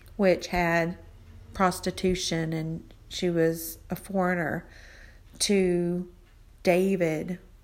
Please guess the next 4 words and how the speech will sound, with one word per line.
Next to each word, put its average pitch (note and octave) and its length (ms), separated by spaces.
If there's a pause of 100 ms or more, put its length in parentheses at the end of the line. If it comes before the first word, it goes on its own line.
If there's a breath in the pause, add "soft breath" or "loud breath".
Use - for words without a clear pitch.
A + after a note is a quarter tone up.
(920)
who F3+ 140
committed E3 640 (160)
adultery, E3+ 600
murder, E3+ 640